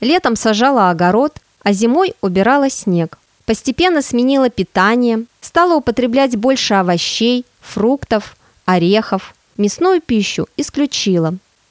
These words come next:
В две тысячи двенадцатом году я впервые посетила Центр здоровья в Крыму, где меня научили правильному питанию, физическим упражнениям для здоровья спины. С тех пор я применяю все полученные знания,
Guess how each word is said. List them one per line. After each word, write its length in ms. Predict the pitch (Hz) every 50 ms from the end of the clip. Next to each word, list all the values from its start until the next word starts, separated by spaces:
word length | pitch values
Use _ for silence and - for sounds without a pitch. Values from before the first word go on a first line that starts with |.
| _ -
В 80 | 208
две 140 | 202 233 269
тысячи 340 | - 349 339 - - - 285
двенадцатом 600 | 240 247 262 269 285 285 - - - 254 240 233
году 380 | 233 240 226 233 320 359 392 403 _ _ _ -
я 100 | 220 220
впервые 480 | - - - 214 220 226 294 349 349
посетила 560 | - 254 226 - - 196 - - 294 294 269 233
Центр 440 | - - 233 226 214 - 220 202
здоровья 460 | 190 180 185 185 196 240 277 262 262 254
в 120 | - -
Крыму, 480 | - 247 233 233 220 202 180 170 165 190 - _ _ _ _ -
где 220 | 208 190 196 214
меня 260 | 214 214 214 226 220 208
научили 480 | 208 202 196 196 - - 302 269 285
правильному 640 | - - - 190 180 190 196 220 214 214 208 196 190
питанию, 680 | - - 170 - - 185 220 254 277 277 269 262 262 - _ _ _
физическим 680 | - - 185 175 214 247 - 277 - - - 233 220 - -
упражнениям 800 | 202 - - 214 214 208 202 190 185 180 180 180 175 175 165 170
для 180 | 170 175 180 175
здоровья 460 | 175 175 170 180 208 226 220 226 214
спины. 540 | - - - 214 196 190 175 165 175 190 - _ _ _ -
С 100 | - -
тех 220 | - 247 226 -
пор 180 | - 294 - 262
я 160 | 277 233 214
применяю 540 | - 233 233 233 240 247 269 294 285 269 -
все 280 | - - - - 339
полученные 680 | 370 - 277 254 262 262 - - 254 240 233 214 208 202
знания, 600 | 190 185 185 190 196 220 233 240 214 180 175 180